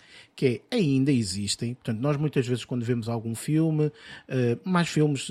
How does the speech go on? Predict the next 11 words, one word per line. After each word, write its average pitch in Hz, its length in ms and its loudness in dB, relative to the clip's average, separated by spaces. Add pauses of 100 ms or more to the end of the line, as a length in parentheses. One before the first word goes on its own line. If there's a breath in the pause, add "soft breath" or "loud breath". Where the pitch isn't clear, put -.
séries 127 400 0
não, 123 140 0
nem 135 220 0
tanto, 131 280 -2
mas 135 160 0
mais 147 240 -2
filmes 151 400 -2 (340 loud breath)
que - 80 -6
vemos 131 400 4
do 165 140 2
estrangeiro, 131 760 2